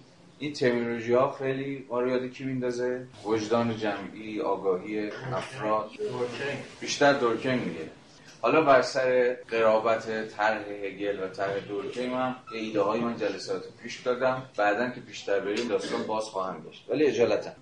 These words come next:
Speaker 1: با من بیاید به صفحهٔ صد و شش. رابطهٔ فلسفه با فعلیت،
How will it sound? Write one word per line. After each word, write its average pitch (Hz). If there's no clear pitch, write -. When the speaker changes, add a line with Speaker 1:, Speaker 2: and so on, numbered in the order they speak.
Speaker 1:
با 104
من 117
بیاید 120
به 107
صفحهٔ 113
صد 107
و 101
شش. 127
رابطهٔ 131
فلسفه 131
با 123
فعلیت، 104